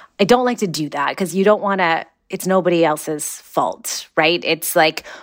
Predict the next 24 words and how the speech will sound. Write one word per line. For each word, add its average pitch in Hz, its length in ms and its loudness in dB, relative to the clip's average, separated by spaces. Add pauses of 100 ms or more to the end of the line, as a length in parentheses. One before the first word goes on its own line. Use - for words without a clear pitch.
(120)
what 202 180 4
are 208 80 4
the 180 100 0
systems 156 480 0
that 156 160 -2
weren't 156 160 -2
in 139 140 -8
place? - 640 -8 (100)
Where 160 160 0
did 160 120 -2
the - 80 -4
communication 139 720 -6
break 139 220 -6
down? - 480 -2 (380)
And 160 180 -4
what 143 140 -2
can 151 100 -4
we 139 140 -4
learn 139 240 -6
from - 240 -8
that? - 420 -2 (720)
And 190 140 4
in 175 240 0
that 202 260 4